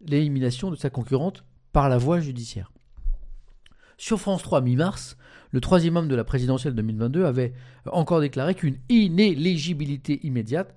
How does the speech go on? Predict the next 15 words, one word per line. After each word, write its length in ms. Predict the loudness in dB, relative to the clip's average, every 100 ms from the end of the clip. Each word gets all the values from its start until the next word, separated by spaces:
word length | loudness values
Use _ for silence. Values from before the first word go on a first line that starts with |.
| _ _
sans 560 | -14 -2 0 0 -2 -2
attendre 340 | -2 -4 -4
le 80 | -4
jugement 340 | -4 -4 -4
en 40 | -6
appel, 360 | -6 -6 -6 -12 _
ne 200 | 4 4
serait 440 | 6 4 4 4 2
pas 140 | 0
juste. 380 | 0 -4 -12 -16 -20 -8
Pour 240 | -4 -2
lui, 400 | -2 -2 -4 -10 -20 _ _
pour 140 | -10 -6
Jean-Luc 260 | -4 -2
Mélenchon, 440 | -2 -2 -2 -4